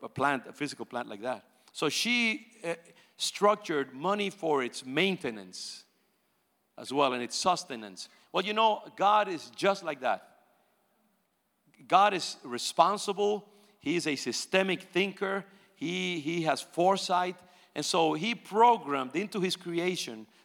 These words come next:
the maintenance of his creation as well. This is what Jesus is saying.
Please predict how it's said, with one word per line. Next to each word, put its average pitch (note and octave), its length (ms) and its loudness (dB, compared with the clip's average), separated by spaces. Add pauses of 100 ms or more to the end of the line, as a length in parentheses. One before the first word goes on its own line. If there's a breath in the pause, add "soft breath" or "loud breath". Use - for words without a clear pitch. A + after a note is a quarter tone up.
the C3+ 120 -2
maintenance D3 680 -4
of G#2 100 -14
his G#2+ 100 -14
creation G#2+ 540 -12
as F2+ 100 -20
well. G#2 180 -6
This F3 160 -6
is F3 80 -6
what D#3+ 120 -4
Jesus D3+ 280 -10
is A2+ 100 -12
saying. B2+ 320 -8